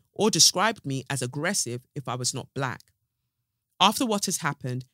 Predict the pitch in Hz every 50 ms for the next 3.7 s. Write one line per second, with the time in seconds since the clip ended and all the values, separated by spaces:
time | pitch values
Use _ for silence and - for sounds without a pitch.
0 | _ _ _ 165 170 180 - 208 202 196 - - - 170 160 156 151 - - 151
1 | 131 139 139 143 156 170 165 - - 175 156 147 - 131 123 123 123 - _ _
2 | _ 131 131 135 135 131 - 143 135 127 - - 151 147 147 - 151 143 131 -
3 | 143 135 131 131 - - - 104 131 139 113 104 101 104